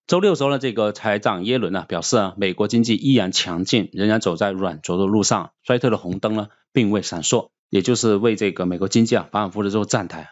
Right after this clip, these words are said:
其实他这个言论的话，至少在这两年里面都是重复又重复，重复又重复，只讲这个事情。我们看一下耶伦还透露了什么观点啊，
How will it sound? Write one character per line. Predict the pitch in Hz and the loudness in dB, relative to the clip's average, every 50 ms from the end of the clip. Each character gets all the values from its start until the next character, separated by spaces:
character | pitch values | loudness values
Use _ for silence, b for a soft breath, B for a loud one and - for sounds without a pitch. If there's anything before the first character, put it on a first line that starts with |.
| _ _ | _ _
其 | - 135 | 0 0
实 | 143 | 0
他 | - 156 165 | 0 -2 -2
这 | 165 170 | -2 -2
个 | 139 113 | -2 -2
言 | 98 98 90 85 | -2 -2 -2 0
论 | 98 123 156 131 | 2 2 2 2
的 | 107 95 | 0 -2
话， | 110 117 104 92 87 87 - _ | -2 -2 -2 -2 -4 -8 -12 _
至 | - - 156 135 | 0 2 2 2
少 | 107 - - 92 87 | 2 0 -2 -2 -2
在 | 82 - 123 113 104 95 - _ _ | 0 0 0 0 0 -4 -6 _ _
这 | - - 143 123 107 87 | -2 2 4 4 4 2
两 | 92 110 107 87 80 73 67 82 | 0 0 -2 -2 -4 -8 -6 -2
年 | 90 104 127 113 | 2 4 4 4
里 | 90 | 4
面 | 87 95 92 85 82 | 2 0 -2 -4 -2
都 | - 110 117 | -2 -2 -2
是 | 117 - | -2 -4
重 | 113 - - 92 92 107 | -10 -12 -8 -6 -6 -4
复 | - - 147 139 131 | -2 0 2 4 4
又 | 135 123 | 4 2
重 | - 95 85 | 2 -2 -6
复， | 87 110 | -4 -6
重 | 98 - 92 90 | -6 -4 -6 0
复 | 101 131 | 2 2
又 | 123 | 2
重 | 110 - 92 90 | 2 0 -2 -4
复， | - - 92 B B B B B B B _ _ _ | 0 -2 -2 B B B B B B B _ _ _
只 | - - 95 | -4 -2 0
讲 | - 104 80 | 0 0 -2
这 | - 110 | -4 -6
个 | 92 92 | -4 -4
事 | - - 113 | -4 -2 -2
情。 | 90 - 85 80 82 - | -4 -4 -6 -6 -4 -2
我 | - | -2
们 | 104 | 0
看 | 123 147 | 2 2
一 | 147 | 2
下 | 143 | 2
耶 | 135 135 151 160 | 4 4 4 4
伦 | 139 117 107 | 4 2 0
还 | - - 95 | -2 -6 -10
透 | 98 - - - 208 190 143 | -8 -8 -2 2 2 2 4
露 | 131 131 123 | 2 2 2
了 | 107 95 | 0 0
什 | 92 - | 0 -2
么 | 92 104 - | -4 -4 0
观 | _ - 165 175 190 202 | _ 0 2 2 0 0
点 | - 135 104 85 | -2 -2 -2 -2
啊， | 87 90 85 | -4 -8 -10